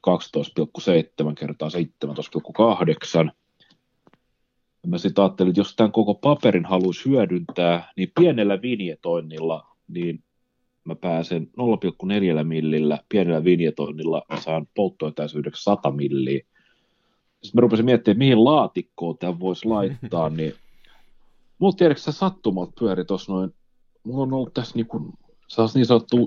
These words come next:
Speaker 1: ylijäämäkamerakamaa, niin tää on joku plastik, ei Hammarplast, mut jotain sinne päin. Tämmönen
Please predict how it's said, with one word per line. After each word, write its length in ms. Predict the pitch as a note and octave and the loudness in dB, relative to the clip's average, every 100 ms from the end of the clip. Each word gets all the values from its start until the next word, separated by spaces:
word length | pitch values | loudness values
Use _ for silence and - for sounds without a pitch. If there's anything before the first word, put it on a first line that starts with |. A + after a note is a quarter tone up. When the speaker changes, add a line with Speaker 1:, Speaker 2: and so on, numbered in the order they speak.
| - | 4
Speaker 1:
ylijäämäkamerakamaa, 1400 | C#3 D3 D#2+ D2 C#2+ - F#2+ F2+ D#2+ D2+ - C#2+ D2+ C#2+ | 8 8 8 6 2 0 0 2 0 -2 -6 -6 -4 -6
niin 240 | D2 D2 - _ _ _ _ _ _ _ _ _ _ | -6 -10 -14 _ _ _ _ _ _ _ _ _ _
tää 120 | C3+ | 2
on 80 | B2+ | 6
joku 380 | C#3+ C#3 A#2 - _ _ _ _ _ _ _ _ _ _ _ _ _ _ _ _ _ _ _ _ _ - | 6 4 -2 -2 _ _ _ _ _ _ _ _ _ _ _ _ _ _ _ _ _ _ _ _ _ -10
plastik, 640 | A#2 C#3 - - - - | -4 -4 -4 -8 -8 -8
ei 280 | - D2+ C3 | -8 -2 0
Hammarplast, 920 | A#2+ C#3+ C3 A2 G2 - G2+ G2 - | 2 2 2 2 0 0 0 0 -2
mut 160 | G2 F#2+ | -8 -4
jotain 300 | B2 - F#2+ | -4 0 -2
sinne 420 | - A2+ F#2+ E2 - - | 2 0 2 -2 -6 -2
päin. 360 | F2 D#2+ D2 _ _ _ _ _ _ _ _ | 0 0 -2 _ _ _ _ _ _ _ _
Tämmönen 440 | - C3 C3 C3 | -6 -4 -2 -4